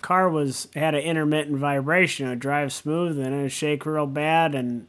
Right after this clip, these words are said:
it was making some funky noises coming out of the right front wheel, and again, maybe the hub bearing was starting to go bad. The wheel bearing where the wheel attaches to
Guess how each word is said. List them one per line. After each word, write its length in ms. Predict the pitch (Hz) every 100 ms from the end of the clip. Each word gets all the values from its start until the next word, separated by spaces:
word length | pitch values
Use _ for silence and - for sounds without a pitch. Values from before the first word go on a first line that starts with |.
| _
it 60 | 135
was 220 | 131 123
making 380 | 143 165 165 139
some 180 | 135 127
funky 440 | - 160 151 147
noises 540 | 147 165 165 135 120
coming 320 | - 143 143 139
out 160 | 139
of 80 | 135
the 120 | 127
right 280 | 127 147 131
front 380 | - 147 139 127
wheel, 560 | 151 170 147 131 123 - _
and 760 | 156 139 139 131 131 127 131 151 _ -
again, 280 | 135 135
maybe 280 | 131 131 131
the 100 | 127
hub 220 | 143 151
bearing 500 | 139 135 131 127 123 - _ _ -
was 260 | 151 127
starting 360 | - 139 135 127
to 80 | 127
go 160 | 135
bad. 240 | 127 131 127
The 80 | 131
wheel 220 | 147 143
bearing 300 | 139 131 131
where 180 | 127 127
the 160 | 123 -
wheel 260 | 139 147 143
attaches 540 | 123 131 123 127 120
to 320 | - 127 123